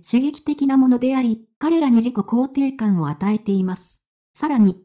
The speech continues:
彼の成功は多様性と包括性を称えるものとして、社会にポジティブなメッセージを送っています。彼の存在は、人々が性別や人種の枠にとらわれることなく、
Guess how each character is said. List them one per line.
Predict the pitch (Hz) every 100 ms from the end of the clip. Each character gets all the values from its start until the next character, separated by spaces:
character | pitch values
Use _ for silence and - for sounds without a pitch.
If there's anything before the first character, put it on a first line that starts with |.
| _
彼 | - 302
の | 302 214
成 | - 233
功 | 226 214 196
は | 185 180
多 | 190
様 | 226 294
性 | 285 277 277
と | 254
包 | 254 269
括 | 262 254
性 | - 240 233
を |
称 | 220 214 214
え | 262
る | 277
も | 269
の | 262 247
と | 220
し | -
て、 | - 170 - _
社 | - 254 269
会 | 247 196
に | 160 151
ポ | - 311
ジ | 320
テ | 294
ィ |
ブ | 262
な | 226
メ | 214
ッ | 262
セ | - 254
ー | 240
ジ | 226
を | 220
送 | 202 214
っ |
て | - 214
い | 196
ま | 190
す。 | 185 - _ _ _
彼 | - 320 311
の | 226
存 | 226 233
在 | 226 220
は、 | 196 190 - _
人 | _ - 330
々 | 311 254
が | 208
性 | - 262
別 | 277 262 240
や | 233 226
人 | 180 269
種 | 294 302
の | 285
枠 | 277 277
に | 302 247
と | 226
ら | 285
わ |
れ | 302 294
る | 262
こ | 214
と | 185
な | 190
く、 | 190 165 160